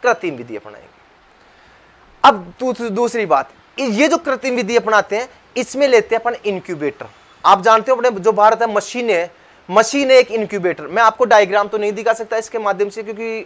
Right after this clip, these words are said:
अभी मैंने शायद download नहीं किया। तो अगर अंडों की संख्या सौ से ज्यादा है तो उसमें काम में लेते हैं, इसमें तो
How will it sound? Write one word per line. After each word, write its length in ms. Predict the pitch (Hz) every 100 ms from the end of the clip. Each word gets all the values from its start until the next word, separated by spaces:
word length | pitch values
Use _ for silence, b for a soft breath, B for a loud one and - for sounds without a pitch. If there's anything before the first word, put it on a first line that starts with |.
| _
अभी 160 | 185 220
मैंने 160 | 214
शायद 220 | 214 226 196
download 400 | 190 185 202 190
नहीं 160 | 190
किया। 220 | - 208 233 b b b b b _
तो 160 | 254 - _ _ -
अगर 260 | 220 214 311
अंडों 300 | 285 262 277
की 120 | 269
संख्या 400 | - 240 226 262
सौ 280 | 269 - 247
से 160 | - 254
ज्यादा 320 | 208 196 202 185
है 200 | 214 - _ _ -
तो 60 | 254
उसमें 380 | 233 - 254 254
काम 240 | 233 208
में 100 | 196
लेते 300 | 190 185 -
हैं, 60 | 214
इसमें 380 | 180 - 214 226 - _ - b b b b
तो 60 | _